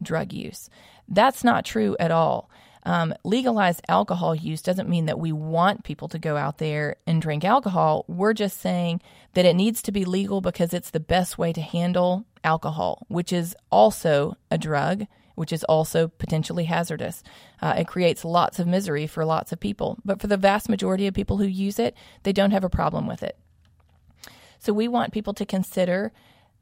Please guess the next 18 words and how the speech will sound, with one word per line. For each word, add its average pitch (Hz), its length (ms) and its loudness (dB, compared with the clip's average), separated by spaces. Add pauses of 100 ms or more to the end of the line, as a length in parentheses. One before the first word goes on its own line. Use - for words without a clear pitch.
(100)
that 180 380 2 (100)
even 240 380 2
though 180 440 0
we 190 120 -2
may 190 200 2
have 190 200 -2
an 175 80 2
initial 170 480 0
emotional 175 580 0
reaction 196 760 -2 (100)
to 180 100 -6
the 170 120 0
idea 175 420 0
of 160 180 -6
legalizing 175 920 -2 (420)
and 160 220 -2
regulating 165 480 0
drugs, 170 540 -2